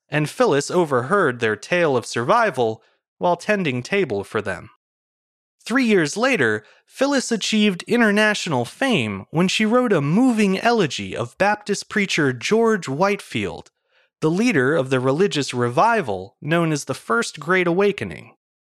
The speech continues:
Buoyed by the positive response to her work and encouraged by the Wheatleys, Phyllis devoted herself to poetry.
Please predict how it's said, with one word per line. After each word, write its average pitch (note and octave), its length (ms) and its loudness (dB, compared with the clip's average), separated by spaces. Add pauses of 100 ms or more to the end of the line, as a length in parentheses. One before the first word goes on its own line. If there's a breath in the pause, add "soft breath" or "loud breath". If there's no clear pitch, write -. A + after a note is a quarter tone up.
(560)
Buoyed E3+ 580 0
by C3+ 200 0
the B2+ 120 0
positive D3 640 0
response F3 540 0
to C3+ 160 -4
her A2+ 120 0
work G#3 440 -2 (340 soft breath)
and A#2+ 100 0
encouraged C3 640 0
by A#2+ 140 2
the A#2 100 -4
Wheatleys, B2 640 -2 (320)
Phyllis C#4 400 0
devoted G3 480 2
herself C3+ 480 0
to - 100 -16
poetry. - 680 -4